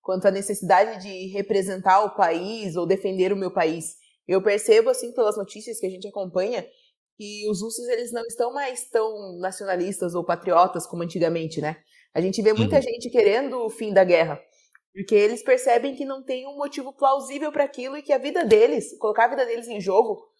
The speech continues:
Speaker 1: por conta daquela, da, da guerra em si, não é, não vale a pena, né? Não vale a pena.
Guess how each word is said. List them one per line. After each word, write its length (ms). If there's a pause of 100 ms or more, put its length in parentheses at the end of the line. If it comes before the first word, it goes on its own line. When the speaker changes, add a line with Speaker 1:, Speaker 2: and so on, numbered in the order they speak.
(240)
Speaker 1:
por 140
conta 300
daquela, 1080 (140)
da, 120 (120)
da 160
guerra 280
em 120
si, 260
não 260
é, 480
não 140
vale 160
a 40
pena, 340
né? 100 (640)
Não 40
vale 160
a 20
pena. 260